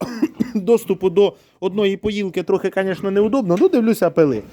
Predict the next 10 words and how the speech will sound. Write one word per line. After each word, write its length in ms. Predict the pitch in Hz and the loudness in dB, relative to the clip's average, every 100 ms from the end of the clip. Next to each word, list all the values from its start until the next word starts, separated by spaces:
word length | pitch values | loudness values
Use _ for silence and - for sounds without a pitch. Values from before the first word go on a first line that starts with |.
| - | -20
Хай 180 | - 240 | -2 -2
п'ють 260 | 202 208 - | 0 -4 -4
і 60 | |
стої. 340 | 175 - 123 117 | -8 -6 -6 -6
Тепер 260 | 175 214 | -4 -4
менше 280 | 185 170 - | -2 -4 -4
води 240 | 156 143 123 | -2 0 0
мені 180 | 120 | 0
наливають. 520 | 117 113 117 113 104 104 - - - - _ | 0 0 0 0 -2 -6 -14 -20 -20 -20 _
І 260 | 226 247 233 | 0 2 2